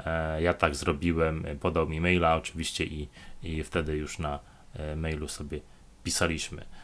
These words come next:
Także zachęcam oczywiście bardzo serdecznie, wchórzcie i, e, dajcie mu jakiś, e, support, subskrypcje, e, lajki, komentarze, oglądajcie jego kanał, bo warto.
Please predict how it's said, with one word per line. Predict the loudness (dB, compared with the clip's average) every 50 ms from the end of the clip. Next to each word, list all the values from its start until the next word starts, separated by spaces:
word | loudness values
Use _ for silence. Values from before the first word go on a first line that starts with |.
| -12 -6 -4
Także | -2 0 2 6 8 8 8 8 8
zachęcam | 8 6 6 6 6 4 6 6 6 6 4
oczywiście | 2 -2 -2 -2 -2 -2 0 0 2
bardzo | 2 2 2 2 -2
serdecznie, | -2 -2 2 2 2 2 0 -4 -6
wchórzcie | 0 2 2 2 4 6 6 6 6 4 -4 -20 -20 -20 -20 -18 -16 -14 -14 -14 -12 -6 0
i, | 4 8 8 10 10
e, | 10 8 8 6 6 6 4 4 2 2 0 2 4
dajcie | 4 4 4 2 -2 0
mu | 0 0
jakiś, | 0 0 -2 -2 0 0 0 2
e, | 2 2 2 2 2 0
support, | 0 2 0 0 0 0 -2 -2 0 2
subskrypcje, | 4 4 4 4 4 2 2 2 2 2 2 2 2 2 -2 -10 -20 -20 -20 -14 -8
e, | -4 -2 -2 -2 -2 -2 -4 -6 -6
lajki, | -2 2 6 6 6 6 6 2 -4 -6 -4 -6 -6 -6 -10 -18 -20 -20 -20 -8 -2
komentarze, | 0 2 2 2 2 0 0 0 0 -2 -4 -6 -8 -6 -6
oglądajcie | -2 2 2 4 6 6 4 4 2 0
jego | 0 0 0
kanał, | 0 0 0 0 -2 -2
bo | 2
warto. | 4 4 4 4 2 -4 -14